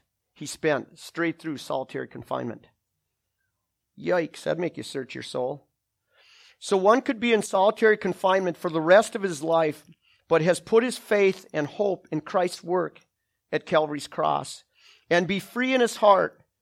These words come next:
as a canary flying to and fro. Amen? But there's a contrast. The contrast is that a person could be on this side of the bars and have a heart imprisoned in sin.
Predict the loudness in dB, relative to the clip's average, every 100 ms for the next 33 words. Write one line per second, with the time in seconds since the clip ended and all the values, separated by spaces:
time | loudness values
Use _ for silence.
0 | _ _ _ -2 -2 -2 -4 2 4 2
1 | 0 -8 _ _ _ _ _ -2 -2 -2
2 | -4 -6 -6 -4 -2 -2 -2 0 -2 -4
3 | _ _ _ _ _ _ _ _ _ _
4 | _ _ _ _ _ _ 2 4 6 2
5 | -2 2 4 4 2 2 2 -2 2 4
6 | 4 2 2 0 -6 -2 2 2 2 -2
7 | -2 -6 -8 -10 _ _ _ _ _ _
8 | -2 0 4 4 6 4 4 4 6 4
9 | 4 6 6 4 -4 -16 -20 _ _ _
10 | _ _ _ _ _ _ _ _ _ -6
11 | -4 -2 -4 -4 2 2 2 -6 -12 -8
12 | -8 -6 -6 -8 -10 -10 -8 -8 -8